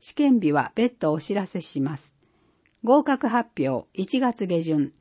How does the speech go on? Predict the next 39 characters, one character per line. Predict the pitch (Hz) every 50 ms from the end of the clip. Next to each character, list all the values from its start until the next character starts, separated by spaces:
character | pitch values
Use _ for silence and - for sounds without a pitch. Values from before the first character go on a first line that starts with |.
| _ _ _ _ _ _
採 | - - 262 277 277 262
用 | 269 254 247 233
予 | 214 208 208
定、 | _ - 143 135 120 110 _ _ -
二 | - 196 220
月 | 247 269 269 269 269 240
一 | 220 - 233 214 208 -
日 | 208 202 - 185 175
土 | 175 170
曜 | 175 175 170 151 127
日。 | 127 117 - _ _ _ _ _ _ _ _ _ _ _
勤 | - 302 302 277 254
務 | 202 165 160
開 | - 160 156 185 190
始、 | 190 - - 165 156 147 - _ _ -
二 | 180 208
月 | 226 262 262 262 - 233
三 | 233 233 226
日 | _ - - 185 175
月 | 170 165 160 - 208 190
曜 | 175 165 147 131
日。 | 123 - - - _ _ _ _ _ _ _ _ _ _ _ _ _ _ _ _ _ _ _ _ _ _ _ _ _ _ _ _ -
会 | - 269 311 311 311
計 | - 294 277 277
年 | 262 269 254 214 185
度 | 156 127 131
任 | 147 175 208 240 240
用 | 233 226 220 220
職 | - - 180 - - - 175
員。 | 147 - - - _ _ _ _ _ _ _ _ _ _ _ _ _ _ _ _ _ _ _
会 | - - 269 311 311
計 | - 294 277 269
年 | 262 262 254 226
度 | 185 160
任 | 156 160 170 208 240
用 | 254 240 226
職 | 220 - - 208 - 220 202
員 | 185 156 139 131
は、 | 127 117 -